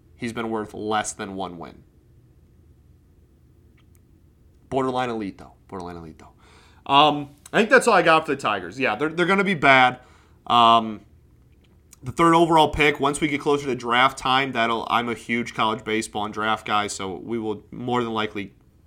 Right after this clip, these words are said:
not more than likely, we will most certainly get into that. Um,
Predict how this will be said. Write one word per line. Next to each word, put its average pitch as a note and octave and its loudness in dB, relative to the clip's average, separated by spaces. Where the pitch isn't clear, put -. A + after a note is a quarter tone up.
not G#2 -4
more G2+ -8
than F#2+ -10
likely, F2+ -10
we A2+ -8
will G2 -12
most G#2 -10
certainly F2 -8
get A2+ -6
into G2 -10
that. A2 -4
Um, A2+ 2